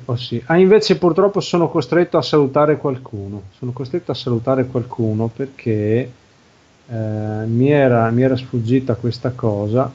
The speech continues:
Oggi è mancato l'attore Gastone Moschin. Qualcuno dirà: "Chi è Gastone Moschin?" Beh, tanto per cominciare, io lo ricordo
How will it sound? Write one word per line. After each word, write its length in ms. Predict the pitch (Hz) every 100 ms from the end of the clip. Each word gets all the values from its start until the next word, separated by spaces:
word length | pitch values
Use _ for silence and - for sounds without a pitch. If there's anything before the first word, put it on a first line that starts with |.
| _
Oggi 560 | 156 151 151 139 170 185
è 120 | -
mancato 1040 | 147 151 160 151 139 120 113 - 143 156 - _ _ _ _
l'attore 880 | 139 143 131 - 135 127 123 127 127 - -
Gastone 540 | 139 135 - 123 120
Moschin. 600 | 117 113 - 117 107 104 - _ _ _ _ _ _ _
Qualcuno 440 | - 175 175 170
dirà: 320 | 147 131 120 120
"Chi 200 | - 156
è 100 | 135
Gastone 360 | 127 127 131
Moschin?" 480 | 120 113 - 113 107
Beh, 200 | 127 131 - _
tanto 260 | 143 143 131
per 140 | 135
cominciare, 880 | 127 131 127 123 135 143 147 151 160
io 140 | 156 135
lo 120 | 131
ricordo 880 | 123 120 131 123 127 120 131 131